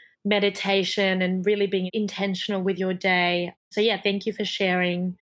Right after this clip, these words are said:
that. That's really valuable. Now, I wanna talk a little bit more about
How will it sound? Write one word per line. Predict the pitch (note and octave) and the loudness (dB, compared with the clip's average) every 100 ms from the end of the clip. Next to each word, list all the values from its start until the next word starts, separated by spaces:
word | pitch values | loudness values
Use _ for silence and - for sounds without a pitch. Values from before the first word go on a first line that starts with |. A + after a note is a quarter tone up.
| - | -6
that. | F3+ F3 B3+ - | 0 0 0 -4
That's | F#3 - | -8 -2
really | G3 F#3+ F#3 | -2 0 0
valuable. | F3+ E3+ F#3 F#3+ C4 E4+ B3+ _ _ _ _ - | 0 0 0 0 0 0 -4 _ _ _ _ -2
Now, | C4 C4+ C4 - _ _ - | 2 2 0 -6 _ _ 2
I | B3+ D#4 | 2 4
wanna | F#4+ B4 - | 2 0 0
talk | - C4+ C4 | 2 0 2
a | B3 | 0
little | A#3 G#3+ | 2 2
bit | A3 G#3 | 0 0
more | G#3 G3+ G3 | 0 2 0
about | F#3+ F#3+ F#3 F#3+ | 2 2 2 0